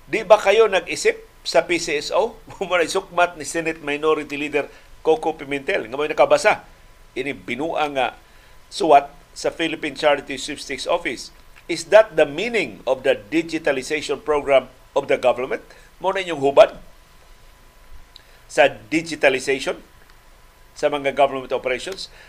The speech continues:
That is to enhance government processes,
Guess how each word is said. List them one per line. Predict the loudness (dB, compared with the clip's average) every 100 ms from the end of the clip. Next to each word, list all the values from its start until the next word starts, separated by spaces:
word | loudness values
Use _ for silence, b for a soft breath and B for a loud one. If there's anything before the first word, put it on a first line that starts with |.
| B 4
That | 6 6 2
is | -4 -2 -4
to | -4
enhance | -4 0 4 4 2 -8 4
government | 6 6 4 -6 -2
processes, | 0 0 -4 -6 -6 -8